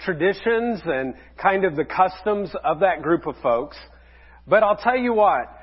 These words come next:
uh, when I would talk with these people, the thing that they would talk about most of all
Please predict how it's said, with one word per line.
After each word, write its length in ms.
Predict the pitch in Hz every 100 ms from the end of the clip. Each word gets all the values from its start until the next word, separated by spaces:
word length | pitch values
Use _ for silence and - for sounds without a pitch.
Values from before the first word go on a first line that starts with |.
| -
uh, 400 | 135 165 165 165 131 - 160
when 200 | 170 220
I 120 | 214
would 180 | 202 180
talk 340 | - 254 277
with 160 | 269 -
these 240 | 226 202 -
people, 400 | - 208 - 160
the 160 | 143 156
thing 240 | 160 226
that 160 | 247 -
they 80 | 220
would 160 | 185
talk 260 | 151 180 196
about 260 | 180 175 143
most 380 | 170 202 -
of 140 | 180 143
all 520 | 160 147 117 98 -